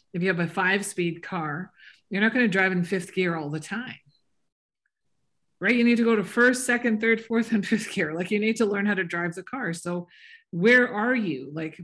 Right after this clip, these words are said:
you know, are, are, are you coming a-, up a,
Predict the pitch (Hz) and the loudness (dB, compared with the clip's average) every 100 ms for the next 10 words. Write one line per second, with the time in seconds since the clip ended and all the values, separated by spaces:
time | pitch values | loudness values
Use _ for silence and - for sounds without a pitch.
0 | - _ _ _ 180 185 170 214 214 - | -20 _ _ _ -6 -4 -2 -2 -4 -6
1 | 151 - 175 175 190 202 185 220 220 214 | -14 -10 -8 -4 -4 -4 -4 0 2 2
2 | 190 - 185 - 180 185 180 | 0 -4 -6 -6 -8 -8 -8